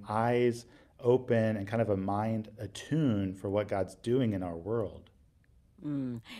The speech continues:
Speaker 2: You know, okay, so you very kindly mentioned that I wrote a book called Enjoy. And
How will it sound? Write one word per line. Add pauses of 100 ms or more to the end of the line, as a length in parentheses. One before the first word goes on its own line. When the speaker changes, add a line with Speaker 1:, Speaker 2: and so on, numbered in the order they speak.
Speaker 2:
You
know,
okay,
so
you
very
kindly (140)
mentioned
that
I
wrote
a
book
called
Enjoy. (440)
And